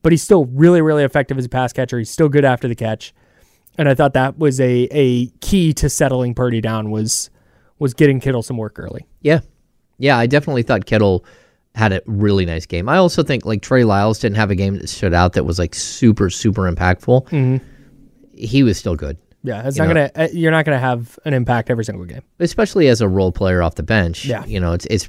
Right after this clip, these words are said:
Speaker 2: really tough, especially when McGee goes for eight points.
Speaker 1: Yep.
Speaker 2: You know, so it's tough.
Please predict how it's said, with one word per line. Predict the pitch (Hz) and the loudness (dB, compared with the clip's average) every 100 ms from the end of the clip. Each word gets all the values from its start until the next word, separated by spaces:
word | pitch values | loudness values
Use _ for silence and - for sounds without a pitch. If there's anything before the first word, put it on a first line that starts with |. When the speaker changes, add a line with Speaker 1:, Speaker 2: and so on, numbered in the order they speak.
| - | -4
Speaker 2:
really | 120 107 98 | 0 2 2
tough, | 117 104 | 0 0
especially | 95 113 101 107 | -2 -4 -2 0
when | 92 90 | 0 0
McGee | 87 92 101 92 | 0 2 4 4
goes | 85 - | 2 0
for | 78 | -2
eight | 90 87 | -2 0
points. | 90 85 80 - - - | 0 0 0 -2 -6 -4
Speaker 1:
Yep. | 127 - - | -4 -6 -10
Speaker 2:
You | - | -4
know, | 78 95 - - | -4 -4 -10 -12
so | - | -6
it's | 104 - | -4 0
tough. | 98 - | -2 -2